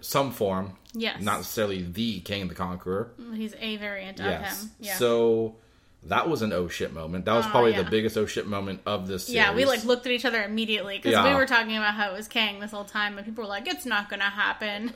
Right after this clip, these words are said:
Speaker 2: <laughs>
Speaker 1: Did, I, you know, we should probably look this up. The original order of these shows,
Speaker 2: Mm-hmm.
Speaker 1: what was it supposed to be? 'Cause I think they've changed it.
Speaker 2: This was
Speaker 1: Was Loki ever going to be before anything else?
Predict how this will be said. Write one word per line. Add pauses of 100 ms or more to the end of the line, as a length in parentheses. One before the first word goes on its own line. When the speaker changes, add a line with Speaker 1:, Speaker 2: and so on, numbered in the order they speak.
(100)
Speaker 2:
<laughs>
Speaker 1:
Did, (320)
I,
you
know,
we
should
probably
look
this
up. (480)
The (140)
original
order
of
these
shows,
Speaker 2:
Mm-hmm.
Speaker 1:
what
was
it
supposed
to
be? (140)
'Cause
I
think
they've
changed
it.
Speaker 2:
This
was
Speaker 1:
Was
Loki
ever
going
to
be
before
anything
else?